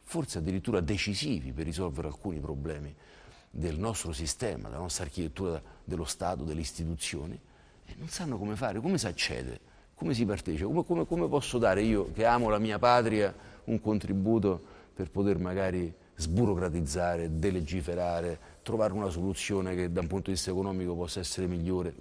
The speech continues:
contribuire con un'idea all'abbattimento del debito pubblico, piuttosto che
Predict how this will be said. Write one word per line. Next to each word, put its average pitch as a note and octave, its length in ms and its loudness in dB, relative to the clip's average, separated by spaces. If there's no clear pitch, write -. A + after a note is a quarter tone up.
contribuire A2+ 680 2
con G2+ 140 0
un'idea G2+ 480 2
all'abbattimento G2 720 0
del F#2 80 0
debito F2+ 380 0
pubblico, F2 440 -2
piuttosto G#2+ 540 0
che G2+ 180 2